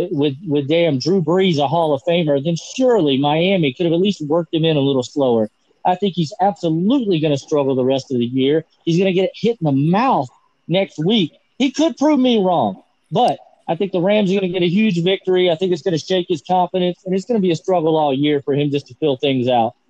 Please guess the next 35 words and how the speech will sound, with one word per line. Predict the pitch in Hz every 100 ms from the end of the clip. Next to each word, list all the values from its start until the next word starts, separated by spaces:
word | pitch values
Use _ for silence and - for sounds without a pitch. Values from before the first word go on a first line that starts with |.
| _ -
I | 165
think | 190
the | 170
organization | 180 196 175 147 165 175 165
of | 147
Miami | 151 151 156 151
has | 135
handled | 143 160 143
this | 139 -
all | 175 190 190
wrong, | 175 170 175 165 160 _ _ -
and | 160 160
that's | 180 180
just | 190 165
gonna | 170 135
trickle | 160 170 147
down | 147 147
to | 139
their | 131 127
quarterback. | 143 143 131 123 123
He's | 208 220
gonna | 208
have | 190
to | 185
overcome | 165 165 170 156 175 165
a | 139
lot | 131 147 147
of, | 131 120
uh, | 127 120 117 117 _ _ _ -
coaching | 202 196 196 180 170 165 180
and | 143 139 135 135
Miami | 139 147 156 165 151 165
organization, | 160 143 131 120 147 139 139 123 117 _ _ _ -
uh, | 123 120 117 117 117
deficiencies | 117 143 131 156 - 107 - 104 -